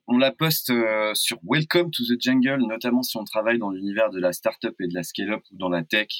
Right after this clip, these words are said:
c'est hyper important. Après, vous avez les cadres emploi, apec, Monster, Hello Work, qui sont des supports intéressants. Après, si vous êtes, euh,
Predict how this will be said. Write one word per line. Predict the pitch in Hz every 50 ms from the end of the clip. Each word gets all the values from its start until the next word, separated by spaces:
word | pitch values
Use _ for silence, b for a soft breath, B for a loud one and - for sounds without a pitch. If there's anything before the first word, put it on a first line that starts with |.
| - -
c'est | - - - 87
hyper | 85 80 98 95
important. | 92 82 78 87 - - - 120 127 123
Après, | 90 78 - - 117
vous | 113 95 90 85 87
avez | 87 85 95 101 101 - b b b b b b b -
les | 98 101 101
cadres | - - 113 110 98 104
emploi, | 110 107 - - 117 117 117 117 123 120 - _ -
apec, | 85 82 80 - 123 139 160 - - - - _ -
Monster, | 92 95 90 85 - - - 127 131 147 147 - _ _ - -
Hello | 139 135 123 117
Work, | 117 127 135 151 156 - - - - _ _ _ -
qui | - 117 120
sont | - - 120 117
des | 101 104
supports | - - - - - 123 120 110 107
intéressants. | 104 - 107 101 101 104 104 - 135 143 160 156 b b b b b b b b -
Après, | 104 - - 139 131
si | 123 - 123 120
vous | 107 101 110
êtes, | 110 - - 113
euh, | 101 98 95 92 92 90 87 82